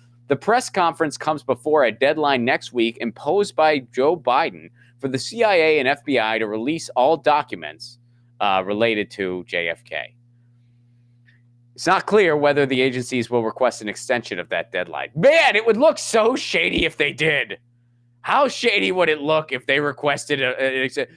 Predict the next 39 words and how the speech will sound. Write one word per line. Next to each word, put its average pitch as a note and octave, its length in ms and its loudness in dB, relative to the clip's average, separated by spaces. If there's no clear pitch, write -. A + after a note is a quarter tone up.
they're D#3+ 100 2
like, D#3+ 140 2
"Can G3+ 140 -4
we B3+ 160 -2
get, G3+ 380 0
can F#3 100 0
we A#3+ 140 -2
get A3+ 120 0
a G#3 60 0
little, F#3+ 200 2
why D3+ 160 0
don't F3 80 -4
you E3 60 -12
just E3 200 -8
release E3 240 -6
the C#3 80 -18
documents?" C3+ 420 -2
"Yeah, A3 140 0
we A#3+ 160 -8
need C4+ 160 -8
more B3 160 2
time G3 500 0
t-, - 200 -20
to E3+ 100 -10
make E3+ 220 -4
sure E3 340 -2
that D3 180 -8
this C3 180 -10
doesn't C3+ 380 -4
look C3+ 220 -4
as B2 140 -12
bad A#2+ 280 0
as G#2+ 160 -10
it A2 120 -10
would B2+ 160 -6
look G#2 260 -6
if F#2 140 -16
we G2+ 120 -14
don't F#2+ 240 -8